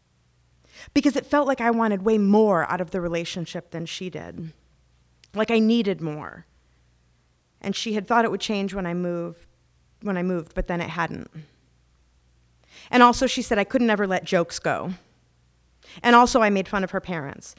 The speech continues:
And also I hadn't picked up her cues that her sense of our friendship had changed. And also I laughed too loudly, like sometime I, sometimes I was demonstrating, <laughs>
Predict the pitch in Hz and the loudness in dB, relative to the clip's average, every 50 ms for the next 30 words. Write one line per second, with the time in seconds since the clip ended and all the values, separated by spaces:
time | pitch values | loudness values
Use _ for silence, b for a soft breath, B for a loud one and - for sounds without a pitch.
0 | B B B - 240 240 240 240 240 254 226 208 220 247 233 226 233 254 254 - | B B B 8 8 8 8 8 6 4 4 6 4 2 2 2 0 -2 0 0
1 | - 233 - 220 214 208 - - 247 233 214 196 - - 175 - B B B B | 0 -2 0 -2 -4 -2 0 0 2 2 2 0 0 -2 -2 -2 B B B B
2 | B B B B - _ 208 202 214 269 247 - 262 240 220 233 208 196 185 - | B B B B -12 _ -4 2 4 4 4 6 2 2 2 2 0 0 0 2
3 | 226 208 202 - - 190 - 202 185 175 - 214 185 156 160 - - 240 254 254 | 0 0 0 -2 -4 -6 -6 -8 -8 -4 -4 -2 -2 -2 -4 -2 2 4 6 6
4 | 277 269 - 262 220 208 B B B B - 240 233 247 247 247 294 311 - - | 6 6 6 6 4 4 B B B B 6 6 8 8 8 8 8 6 2 -2
5 | 254 214 185 165 156 156 147 170 170 185 196 - - 247 247 233 240 233 208 202 | -2 0 0 0 0 -2 -2 0 0 0 0 2 2 2 2 4 4 2 4 4
6 | 180 185 - - - 226 - 269 254 240 247 233 214 226 202 196 202 - 226 196 | 2 2 0 -2 -4 2 4 4 4 6 4 4 4 4 2 2 2 2 2 2
7 | 202 208 190 - 226 196 185 101 202 - - | 4 2 2 2 2 4 4 2 0 -2 -2